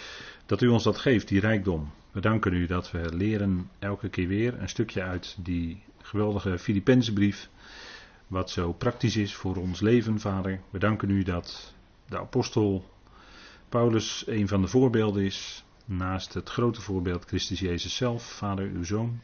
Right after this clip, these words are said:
We danken u dat we daarna mogen kijken om ook zo ons leven in dienstbetoon in te zetten. Vader, dank u wel dat we ook vanavond een stukje weer mogen overwegen uit uw woord.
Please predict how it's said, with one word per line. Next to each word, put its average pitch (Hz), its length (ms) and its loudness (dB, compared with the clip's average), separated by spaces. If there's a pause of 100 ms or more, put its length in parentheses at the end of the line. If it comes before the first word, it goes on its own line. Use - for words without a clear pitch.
(140)
We 92 100 -6
danken 107 340 0
u 98 100 4
dat 87 260 -4
we 82 260 -2 (560)
daarna 104 260 4
mogen 90 280 2
kijken 104 480 -2 (580)
om 90 160 -6
ook 104 340 -4
zo 98 420 2 (380)
ons 95 440 -2
leven 98 640 0
in 87 240 -4
dienstbetoon 95 600 0
in 127 140 -2
te 107 120 -4
zetten. 101 360 -4 (760)
Vader, 104 300 4
dank 101 200 4
u 101 60 2
wel 107 220 6
dat 95 180 0
we 95 80 -2
ook 87 260 -4
vanavond 98 640 -4
een 92 140 -6
stukje - 320 -4
weer 90 220 0
mogen 87 300 -4
overwegen 101 540 -2
uit 92 180 -8
uw 92 100 -4
woord. 104 440 -6